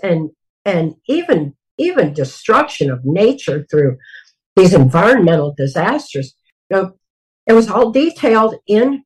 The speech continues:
Transformation of America. And that's why, um, national security was invoked on it. They don't want people to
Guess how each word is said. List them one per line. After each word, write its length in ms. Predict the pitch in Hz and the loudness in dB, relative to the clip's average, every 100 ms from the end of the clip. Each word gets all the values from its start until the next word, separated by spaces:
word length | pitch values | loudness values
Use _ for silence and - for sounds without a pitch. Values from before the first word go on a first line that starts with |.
| - | -14
Transformation 880 | - 214 226 - 202 208 214 - 202 | -4 -2 -2 -4 -2 2 0 0 -4
of 100 | 208 | -2
America. 560 | 202 208 262 - 127 - _ _ _ | -4 -4 -8 -10 -12 -14 _ _ _
And 200 | 185 170 | 0 0
that's 340 | 185 196 202 147 147 | 0 -2 -4 -10 -2
why, 720 | 185 208 240 214 160 160 160 _ _ _ _ _ | 2 4 4 2 0 -2 -4 _ _ _ _ _
um, 480 | 175 175 165 147 143 _ _ _ _ _ | 0 2 2 -2 -8 _ _ _ _ _
national 460 | 175 190 - 226 208 | -2 0 0 0 -2
security 500 | - 180 214 214 214 | -6 -4 0 4 4
was 180 | 202 | 4
invoked 400 | 185 175 208 - | -2 0 -2 -2
on 220 | 180 156 147 | -4 -2 -2
it. 80 | |
They 100 | 147 | -2
don't 180 | 175 208 | -2 0
want 220 | 220 220 | 2 0
people 320 | - 226 - - | -2 -6 -6 -14
to 200 | _ | _